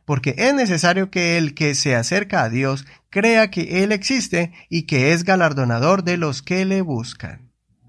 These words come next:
Santiago uno doce dice, "Bienaventurado el hombre que persevera bajo la prueba, porque cuando haya sido probado,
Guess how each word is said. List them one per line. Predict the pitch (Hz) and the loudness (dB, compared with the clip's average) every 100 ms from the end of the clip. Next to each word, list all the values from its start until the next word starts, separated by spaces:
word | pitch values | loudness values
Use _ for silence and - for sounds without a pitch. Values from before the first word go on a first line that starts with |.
| - - - | -20 -20 -20
Santiago | - 139 143 190 190 | -6 -2 2 2 4
uno | 196 196 | 4 4
doce | 175 190 196 202 | 2 2 0 -2
dice, | 247 226 120 - _ _ _ | -2 -4 -8 -14 _ _ _
"Bienaventurado | 143 143 135 135 131 160 | 2 2 2 2 2 4
el | 160 | 2
hombre | 160 175 | 2 0
que | 160 | -2
persevera | 143 139 123 127 143 | 0 -2 0 -2 0
bajo | 165 156 143 | 0 0 0
la | 139 120 | -2 -2
prueba, | - 247 285 240 170 190 220 _ _ - - | -2 4 4 6 4 4 -2 _ _ -20 -8
porque | - 165 175 160 | -2 0 0 0
cuando | 165 156 143 147 | 2 2 2 2
haya | 214 233 | 2 0
sido | 196 226 220 | 0 0 -2
probado, | 196 151 233 247 190 196 | -2 -2 0 2 2 0